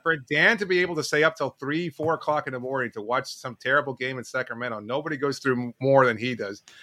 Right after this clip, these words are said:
Uh, so anyway, th-, that's, that's, that's my shout out to Dan,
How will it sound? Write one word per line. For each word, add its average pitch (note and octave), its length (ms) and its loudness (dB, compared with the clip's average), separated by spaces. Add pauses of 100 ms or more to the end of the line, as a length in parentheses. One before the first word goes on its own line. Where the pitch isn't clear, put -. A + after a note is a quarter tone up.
(120)
Uh, A2 280 2
so D#3 160 4
anyway, A#2 300 4
th-, D#3 180 0
that's, F#3+ 200 8
that's, D3+ 320 -8
that's D3 240 -8
my D#3+ 100 6
shout D3 260 6
out C3+ 160 6
to B2 80 -10
Dan, B2 320 0